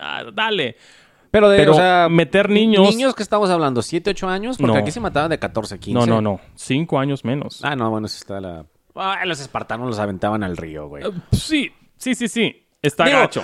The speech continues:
Speaker 2: no estoy diciendo que esté chido matar niños, pues.
Speaker 1: Quemados.
Speaker 2: <laughs> Quema-
Speaker 1: Quemados.
Speaker 2: Bueno, ok, sí, no.
Speaker 1: Quemados. O sea, neta, no manches, <laughs> güey. O sea, bien
Speaker 2: Está
Speaker 1: todo
Speaker 2: bien, está bien.
Speaker 1: No vamos a hablar sobre si, si, si, si está más chido
Speaker 2: Obviamente está
Speaker 1: que se
Speaker 2: horrible.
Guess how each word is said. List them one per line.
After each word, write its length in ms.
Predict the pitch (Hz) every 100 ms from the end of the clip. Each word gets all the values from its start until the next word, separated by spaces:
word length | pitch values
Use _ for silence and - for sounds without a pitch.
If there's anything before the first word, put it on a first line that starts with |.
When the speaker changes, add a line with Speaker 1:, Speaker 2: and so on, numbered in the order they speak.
| -
Speaker 2:
no 160 | 208
estoy 220 | 262 349 285
diciendo 320 | 339 285 285
que 80 | 381
esté 180 | -
chido 180 | 226 269
matar 320 | 254 254 254
niños, 360 | 277 262 226 226
pues. 160 | 254 214
Speaker 1:
Quemados. 640 | 190 226 277 170 - 208
Speaker 2:
<laughs> 20 |
Quema- 400 | - 202 175 208 202
Speaker 1:
Quemados. 760 | 175 165 165 202 226 254 131 127
Speaker 2:
Bueno, 380 | 175 156 113 107
ok, 220 | 113 - 98
sí, 160 | - 98
no. 60 |
Speaker 1:
Quemados. 1040 | 196 202 185 165 165 202 269 294 185 -
O 80 | 160
sea, 200 | 175 190
neta, 340 | 170 190 214 233
no 140 | 220
manches, 840 | 226 294 - - - - - -
<laughs> 220 | 240 - -
güey. 180 | 226 - - - -
O 40 |
sea, 140 | - 185
bien 100 | 226
Speaker 2:
Está 80 | 202
Speaker 1:
todo 100 | 175
Speaker 2:
bien, 140 | 151
está 140 | 131 123
bien. 100 | 208
Speaker 1:
No 80 | 285
vamos 200 | 349 349
a 60 | 226
hablar 320 | 190 233 233 - 135
sobre 440 | 175 185 180 151 _ _ _ _ _ _ _ -
si, 220 | - 165
si, 200 | - 170
si, 340 | - 175 175
si 80 | 151
está 200 | 165 175
más 220 | 202 247
chido 220 | - 240
Speaker 2:
Obviamente 340 | 269 247 311 339
está 160 | - 254
Speaker 1:
que 20 |
se 40 |
Speaker 2:
horrible. 100 | 214